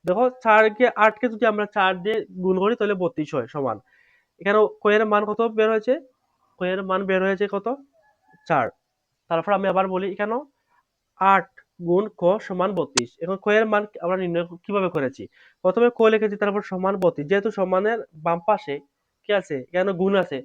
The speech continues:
তাহলে সমানের ডান পাশেটি ভাগ হবে, এই হচ্ছে তার নিয়ম। তারপর এখানে আমরা বত্রিশ কে যদি আট কে বাদ দিই, ভাগ দিই, তাহলে কেন চার বের হবে, চার আটা বত্রিশ, চার। উত্তর ক এর মান কত, চার।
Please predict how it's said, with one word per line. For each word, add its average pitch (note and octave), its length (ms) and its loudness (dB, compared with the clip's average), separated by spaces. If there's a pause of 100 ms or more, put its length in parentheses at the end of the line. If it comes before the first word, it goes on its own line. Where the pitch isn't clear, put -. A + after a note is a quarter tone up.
(140)
তাহলে E3 200 -8
সমানের F3+ 320 0
ডান F#3 160 0
পাশেটি G3 320 -8 (340)
ভাগ D#3+ 220 6
হবে, C#3+ 200 -4
এই F#3 140 0
হচ্ছে G#3+ 240 -4
তার G3+ 200 -2 (420)
নিয়ম। D3+ 380 -4 (1000)
তারপর C4 260 4
এখানে C#4 240 4
আমরা A#3+ 180 4
বত্রিশ G#3+ 280 -2
কে B3+ 100 2
যদি A#3 120 0
আট A3 160 4
কে A#3 80 0
বাদ G#3 200 2
দিই, A#3 140 -4 (140)
ভাগ G3+ 180 2 (120)
দিই, F#3 220 -4
তাহলে F#3 240 -4
কেন F#3 160 -2 (300)
চার E3+ 200 4
বের D#3+ 140 4
হবে, D3+ 160 -2
চার F3 140 -2
আটা E3 200 0
বত্রিশ, C3+ 360 -6 (100)
চার। A#2+ 180 -4 (140)
উত্তর F#3 320 -4
ক - 160 -12
এর F3+ 160 4
মান F3+ 200 -2 (580)
কত, - 180 -18 (340)
চার। C#3 200 -2